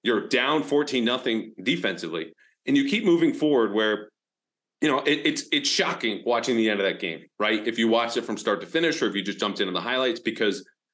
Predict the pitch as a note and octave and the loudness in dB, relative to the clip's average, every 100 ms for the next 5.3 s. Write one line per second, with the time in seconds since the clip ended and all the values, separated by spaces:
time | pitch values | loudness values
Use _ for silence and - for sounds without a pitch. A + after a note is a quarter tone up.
0 | _ _ _ - C3+ C3 C3+ C3 C3 B2 | _ _ _ -4 0 0 2 4 4 2
1 | B2+ A2+ G#2 F#2 F2 G#2 F#2 A2+ D3 C3+ | 0 0 0 -2 -2 -2 -2 -2 -2 0
2 | G#2 G2 F2 C3 A#2+ A2+ A2+ G2 - G2+ | 0 0 2 2 0 0 -2 0 0 -2
3 | F#2 E2+ F2 D3 D3 - - _ _ _ | -2 -6 -2 0 0 -2 -10 _ _ _
4 | F3 G3+ F#3+ F#3+ E3+ C3+ B2+ - A#2 G#2 | 2 2 4 4 4 2 0 0 -2 -2
5 | F2+ F#2 F2 | -4 -4 -6